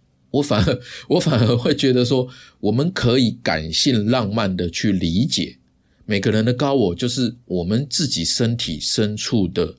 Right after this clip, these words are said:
灵魂，它就是身心灵的灵，然后身心灵的第一道路口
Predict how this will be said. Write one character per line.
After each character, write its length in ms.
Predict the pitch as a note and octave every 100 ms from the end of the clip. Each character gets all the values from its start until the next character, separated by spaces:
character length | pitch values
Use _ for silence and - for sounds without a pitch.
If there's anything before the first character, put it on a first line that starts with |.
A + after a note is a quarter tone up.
| _
灵 320 | E2 E2 G#2
魂， 420 | - - - - - _ _ _ _
它 200 | - F3+
就 160 | F#3 D#3
是 160 | D3
身 320 | B2+ C#3+ B2+ A#2+
心 240 | C3 A2+
灵 180 | F#2+ E2+
的 120 | D#2+
灵， 360 | D#2+ C#2 D#2+ F2 _ _ _ _ _ _
然 200 | F2+ F#2
后 420 | G#2 - C#3 G2+ - _
身 380 | - - E3+ D#3
心 260 | - D3+
灵 200 | C#3 F#2+
的 120 | G2+ D3
第 380 | - - D3
一 60 | A2
道 200 | B2 G2+
路 160 | G#2+ F#2+
口 240 | D#2